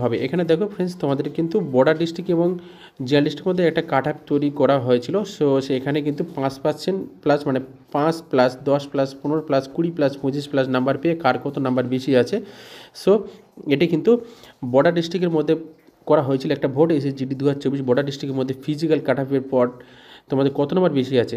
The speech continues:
So, দেখো, পাঁচ প্লাস কিন্তু তেইশ পার্সেন্ট, দশ প্লাস কিন্তু সতেরো পার্সেন্ট, পনেরো প্লাস কিন্তু ষোলো পার্সেন্ট, কুড়ি প্লাস কিন্তু এগারো পার্সেন্ট,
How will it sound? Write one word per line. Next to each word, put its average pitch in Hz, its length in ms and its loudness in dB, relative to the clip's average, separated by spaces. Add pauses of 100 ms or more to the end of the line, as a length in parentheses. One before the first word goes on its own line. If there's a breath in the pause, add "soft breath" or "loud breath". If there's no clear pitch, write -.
(100)
So, - 60 0 (120)
দেখো, 135 140 0 (140)
পাঁচ 156 160 2 (120)
প্লাস 190 180 2 (120)
কিন্তু 151 160 -6 (120)
তেইশ 165 260 0
পার্সেন্ট, 175 320 0 (400)
দশ 135 120 6 (100)
প্লাস 170 180 -2 (100)
কিন্তু 143 240 -4
সতেরো 131 280 -4
পার্সেন্ট, 139 340 -2
পনেরো 131 280 0
প্লাস 139 220 0
কিন্তু 147 240 -4
ষোলো 127 240 2
পার্সেন্ট, 135 280 -2 (560 loud breath)
কুড়ি 180 220 2
প্লাস 139 220 4
কিন্তু 135 140 -2 (160)
এগারো 165 260 0
পার্সেন্ট, 147 300 -2